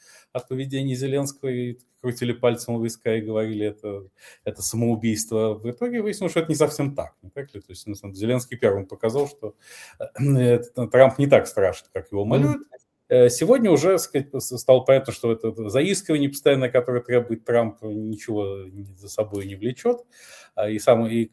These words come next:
Speaker 1: казус Ирана продемонстрировал, что умение Трампа, э, стра-, с-, с-, стра-, страшным голосом и взглядом решать глобальные проблемы сильно преувеличено. И это
Speaker 2: Мгм.
Speaker 1: хорошо, потому что если бы Трамп действовал куда более тонко,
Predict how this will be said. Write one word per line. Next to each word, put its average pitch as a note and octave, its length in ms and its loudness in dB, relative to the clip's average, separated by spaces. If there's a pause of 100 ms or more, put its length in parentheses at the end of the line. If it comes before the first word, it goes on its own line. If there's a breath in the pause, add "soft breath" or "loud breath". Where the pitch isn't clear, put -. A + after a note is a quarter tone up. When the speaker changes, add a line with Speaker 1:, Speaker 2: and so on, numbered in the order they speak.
(140)
Speaker 1:
казус C3 360 6
Ирана F3 280 10
продемонстрировал, B2+ 760 2
что B2 300 -2 (640)
умение A#2+ 460 0
Трампа, G2+ 640 0 (480 soft breath)
э, F#2+ 380 -8 (180)
стра-, B2+ 360 4
с-, - 220 -6
с-, G#2 280 -8
стра-, A#2 180 -6
страшным A#2+ 480 2
голосом A2+ 440 2
и - 20 -2
взглядом A2 480 4
решать A2 320 -4
глобальные A2 420 0
проблемы D#3 400 -4
сильно D3 260 -10
преувеличено. A#2+ 680 -6 (600 loud breath)
И D#3+ 100 0
это A3+ 180 2
Speaker 2:
Мгм. - 40 -6
Speaker 1:
хорошо, G#3+ 420 2
потому G#2 260 -6
что B2 160 -10
если C3+ 220 -6
бы A#2+ 320 -4 (180)
Трамп B2+ 300 4
действовал A#2+ 460 -4
куда A#2+ 240 0
более A#2 280 0
тонко, G#3+ 600 2